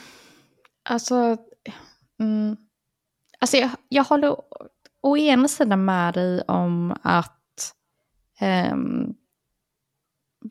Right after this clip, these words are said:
vetenskap och så här, allt vi har format är ju inte bara produkterna av liksom individen,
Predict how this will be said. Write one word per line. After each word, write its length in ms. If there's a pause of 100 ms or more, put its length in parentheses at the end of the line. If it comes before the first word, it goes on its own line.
(720)
vetenskap 1400
och 120
så 100
här, 100
allt 380
vi 60
har 80
format 800
är 200
ju 80
inte 260
bara 480
produkterna 800
av 120
liksom 400
individen, 920